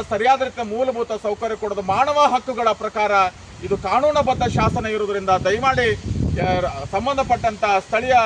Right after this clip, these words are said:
ಆ, ಜನಪ್ರತಿನಿಧಿಗಳು ಮತ್ತು ಕಾರ್ಯಾಂಗ ವ್ಯವಸ್ಥೆಯ ಅಧಿಕಾರಿಗಳು ಎಚ್ಚೆತ್ತುಕೊಂಡು ತತ್ಕ್ಷಣವಾಗಿ ಇದನ್ನು ಅಭಿವೃದ್ಧಿ ಪಡಿಸದಿದ್ರೆ ಮುಂದಿನ ದಿನಮಾನದಲ್ಲಿ ಉಗ್ರ ಹೋರಾಟ ಮಾಡುತ್ತೇವೆ ಅನ್ನೋಂಥ ಖಡಾಖಂಡಿತವಾಗಿ ಸಾರ್ವಜನಿಕರ ಆಕ್ರೋಶ ವ್ಯಕ್ತಪಡಿಸಿದ್ದಾರೆ.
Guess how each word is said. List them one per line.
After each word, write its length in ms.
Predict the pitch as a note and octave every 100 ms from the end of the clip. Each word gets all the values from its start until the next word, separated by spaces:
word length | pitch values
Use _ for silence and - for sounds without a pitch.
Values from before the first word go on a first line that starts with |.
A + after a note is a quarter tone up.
| G#3 - - - F#3+
ಆ, 60 | F3
ಜನಪ್ರತಿನಿಧಿಗಳು 840 | G3+ A#3+ C4+ C4 C4 B3+ C4+ D4
ಮತ್ತು 280 | B3 A#3 A3+
ಕಾರ್ಯಾಂಗ 400 | G#3+ G#3+ A#3 A3+
ವ್ಯವಸ್ಥೆಯ 440 | G#3+ G3+ G3 G3+
ಅಧಿಕಾರಿಗಳು 500 | F#3 G3+ A#3+ A3+ G#3+
ಎಚ್ಚೆತ್ತುಕೊಂಡು 720 | F#3+ B3+ B3 A#3+ A3 G#3 G3
ತತ್ಕ್ಷಣವಾಗಿ 960 | F3 - - A3+ D#4 - C#4+ C4 B3 A3
ಇದನ್ನು 160 | A3 G#3
ಅಭಿವೃದ್ಧಿ 280 | G3 A#3+
ಪಡಿಸದಿದ್ರೆ 600 | C4 A3+ A3 A3+ F3+ G3+
ಮುಂದಿನ 300 | G3+ F#3+ G3+
ದಿನಮಾನದಲ್ಲಿ 600 | A#3 G3+ G3 F#3+ F#3 F3+ F3+
ಉಗ್ರ 400 | E3 G3+ A3+ B3+
ಹೋರಾಟ 340 | G3 G3 F#3
ಮಾಡುತ್ತೇವೆ 600 | F#3 F3 B3 A#3 B3+ A3+
ಅನ್ನೋಂಥ 220 | G#3+ G3
ಖಡಾಖಂಡಿತವಾಗಿ 1000 | G3 - G#3+ C4 C4+ A#3+ A3+ G#3 G3 F#3+
ಸಾರ್ವಜನಿಕರ 560 | F3+ F#3+ F#3+ F3+ F3+ F#3+
ಆಕ್ರೋಶ 440 | D#3+ E3 F3 -
ವ್ಯಕ್ತಪಡಿಸಿದ್ದಾರೆ. 720 | E3 D#3+ D3+ D3 C#3+ C#3+ D3